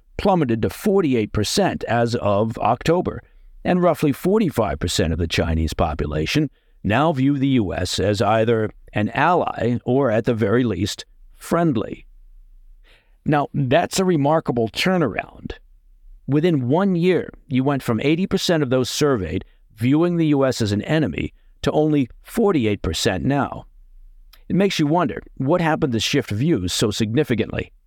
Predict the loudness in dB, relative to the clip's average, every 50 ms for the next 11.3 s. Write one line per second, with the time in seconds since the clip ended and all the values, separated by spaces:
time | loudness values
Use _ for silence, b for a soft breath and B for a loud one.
0 | _ _ b b b b b b b b b b -12 -4 0 2 2 2 2 2
1 | 0 0 0 0 0 0 -2 -4 -4 -2 0 2 2 2 2 2 0 0 -2 0
2 | 2 2 2 4 2 2 0 0 0 0 0 0 0 0 0 2 2 0 0 -2
3 | -2 -2 -2 -2 -2 -2 -2 0 0 0 0 0 -2 -4 -2 0 0 2 2 0
4 | -2 -4 -6 -10 -12 _ _ _ -20 -14 _ -2 0 2 2 2 2 2 2 0
5 | 0 0 0 0 0 0 2 2 2 2 2 2 0 -2 0 0 -2 0 0 0
6 | 0 0 0 0 0 0 0 0 0 0 0 0 0 0 0 0 0 0 0 0
7 | 0 -4 -6 -10 -10 -12 _ _ _ _ _ _ -20 -20 -20 -20 -20 -20 -20 -20
8 | b b b b b b b b 0 2 2 2 2 -2 -6 -14 -4 -2 -2 -2
9 | 0 0 2 2 2 2 0 2 2 4 4 2 2 2 0 -2 -2 0 0 0
10 | 2 0 -2 -2 -2 -6 -10 -12 -8 -4 -2 0 0 2 2 0 0 -2 -2 0
11 | 2 2 2 2 0 -2